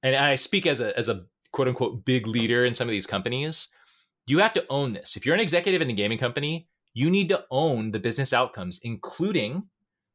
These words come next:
the need to have layoffs, and you need to do everything that you can to avoid that. Now, A I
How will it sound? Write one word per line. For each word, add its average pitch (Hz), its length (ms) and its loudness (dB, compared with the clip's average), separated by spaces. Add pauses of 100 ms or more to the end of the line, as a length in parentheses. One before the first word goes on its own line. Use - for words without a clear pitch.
(120)
the 120 60 -2
need 131 260 2
to 151 80 -2
have 127 180 4
layoffs, 110 640 0
and 104 180 -4
you 104 120 -2
need 120 120 -2
to 131 80 0
do 139 100 4
everything 170 320 2
that 160 80 -2
you 143 120 -2
can 151 240 0
to 131 120 2
avoid 107 340 0
that. 110 220 -6 (540)
Now, 127 140 4
A 143 160 6
I 151 480 6